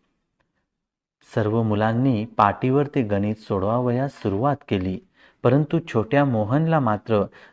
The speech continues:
बराच प्रयत्न करूनही ते गणित सोडविता येईना. हे ते पाहून त्याच्या वर्गशिक्षकांनी त्याला शेजारच्या मुलाच्या पाटीवर पाहण्याची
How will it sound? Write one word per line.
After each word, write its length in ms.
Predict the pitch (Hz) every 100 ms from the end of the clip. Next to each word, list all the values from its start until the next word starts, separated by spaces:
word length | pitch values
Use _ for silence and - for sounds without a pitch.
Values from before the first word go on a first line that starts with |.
| -
बराच 420 | 104 110 160 160
प्रयत्न 480 | - 113 117 123 117
करूनही 600 | 117 104 104 107 127 95 -
ते 80 | 101
गणित 300 | 95 98 110 110
सोडविता 540 | - 98 123 143 107
येईना. 460 | 95 98 98 98 95 - _ _ _ _ -
हे 120 | 117
ते 120 | 113
पाहून 580 | 107 107 98 101 120 98
त्याच्या 360 | - 104 95 110
वर्गशिक्षकांनी 1120 | 98 98 101 - 104 - 107 117 127 123 104 - - _
त्याला 200 | - 117
शेजारच्या 640 | 131 120 104 113 135 - 175
मुलाच्या 420 | 151 123 123 -
पाटीवर 540 | 127 107 98 110 117 135
पाहण्याची 840 | - 98 98 107 113 117 98